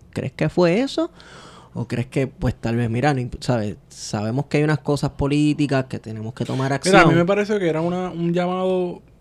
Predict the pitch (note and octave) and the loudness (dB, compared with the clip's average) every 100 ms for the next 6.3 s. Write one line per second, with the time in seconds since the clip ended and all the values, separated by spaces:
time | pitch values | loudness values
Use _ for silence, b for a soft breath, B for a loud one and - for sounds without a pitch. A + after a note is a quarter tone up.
0 | - - - - D3+ C#3 - F#3 G3+ G3+ | -20 -20 -8 -2 -2 -2 -2 0 2 2
1 | G3+ E3+ F3+ F#3 G3 F#3 - E3+ D#3+ D3 | 0 0 -2 0 -4 -8 -6 -2 -2 0
2 | D3+ D#3+ E3+ F3 F3 E3+ E3+ D#3+ D#3+ E3 | -2 -2 -4 -2 0 2 0 -2 -2 -2
3 | E3 E3+ E3+ E3+ F#3 G3 D#3 C#3+ C#3+ D3 | 0 -2 0 -2 -2 -2 -2 -2 -2 -2
4 | C#3 C3+ E3 E3 D#3+ C3+ B B B B | -4 -2 -2 0 -2 -2 B B B B
5 | B D3+ D3+ G#3 C#4+ C#4+ C#4 B3 C4 C4 | B -8 2 2 4 2 2 2 6 6
6 | D#3 D3 E3+ | 8 6 4